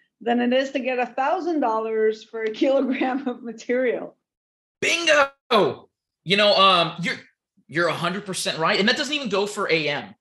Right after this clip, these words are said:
Speaker 2: Um, the thing to avoid from my personal experience and time in is hazmat. Um, anything that is qualified as hazmat, it has entirely different procurement cycles. Even if you're, you're home, like,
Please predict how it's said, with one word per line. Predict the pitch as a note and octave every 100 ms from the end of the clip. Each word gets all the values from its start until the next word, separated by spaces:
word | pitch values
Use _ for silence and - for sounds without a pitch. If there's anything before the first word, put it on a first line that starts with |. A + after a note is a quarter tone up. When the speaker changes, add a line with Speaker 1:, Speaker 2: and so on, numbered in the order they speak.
| _
Speaker 2:
Um, | D#3+ D#3 D3+ C#3 C#3 -
the | D3+
thing | F3 B3 D#4+
to | B3+ G#3
avoid | D#3 E3 E3
from | D#3 D3+
my | C#3+ D3+ E3 - -
personal | D#3+ D#3+ D#3
experience | D3+ - D3 D3+ C#3 C3+
and | C3
time | - C#3 D3+
in | D3+
is | B2+ - -
hazmat. | F3+ D#3 C3+ - - - - _ _ _ _ -
Um, | D3+ D#3 D3 C#3+ C#3 C3 -
anything | D#3+ A3 A3 G3 G3+ G3+
that | F3+ D#3
is | E3 -
qualified | - D#3 F3+ F#3 F3+ F#3+
as | F3+
hazmat, | - F#3+ A#3+ D#3+ - - - - _ _ _ _ _ _
it | B2+ D3+
has | - D#3 E3+ D#3+ D#3 -
entirely | E3+ E3 D#3 - - F#3+ G#3+ G3+ G3+
different | E3+ F#3+ F#3 F3+ E3+ - _ _
procurement | - D3 C#3+ - F#3+ A3+ A3+ F#3
cycles. | G#3+ G3 F#3+ G3+ F#3+ F3+
Even | G#3 C4+
if | D#4 C#4
you're, | C4+ B3
you're | F3+ A3
home, | F3+ C#4
like, | C3+ D3 C#3+ -